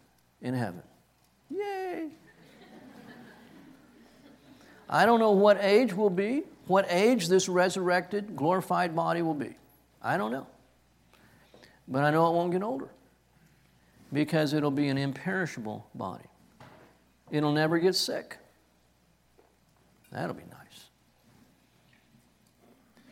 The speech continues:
It'll be a glorified body. You'll wake up in the morning and you won't have to put any makeup on. And the women say,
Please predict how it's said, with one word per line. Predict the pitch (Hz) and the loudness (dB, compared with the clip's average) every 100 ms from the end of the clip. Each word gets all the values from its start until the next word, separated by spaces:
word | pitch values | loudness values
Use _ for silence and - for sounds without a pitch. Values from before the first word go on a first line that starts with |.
| _ _ _ _ _ - | _ _ _ _ _ -6
It'll | 170 180 185 | 2 4 6
be | 196 | 6
a | 180 | 6
glorified | 127 170 220 240 202 - 117 85 - - | 4 -2 0 0 0 -4 -6 -8 -14 -16
body. | - - - - _ _ _ _ _ _ _ - | -14 -14 -14 -20 _ _ _ _ _ _ _ -8
You'll | 120 | -2
wake | 139 170 185 | 2 2 2
up | 175 | 0
in | 180 | 0
the | 180 | 0
morning | 180 208 247 | 0 0 0
and | 196 | 0
you | 135 | 0
won't | 160 185 | 0 0
have | 196 | -2
to | 185 | -4
put | 220 233 | -4 -2
any | 233 | -2
makeup | 262 302 - - | -4 -8 -12 -12
on. | - - _ - - - - - - - - - - - - - - - - - - | -16 -20 _ -20 -20 -20 -20 -20 -20 -20 -20 -20 -20 -20 -20 -20 -20 -20 -20 -18 -8
And | 120 | -2
the | |
women | 151 185 165 | 0 0 -2
say, | 165 175 | -2 -2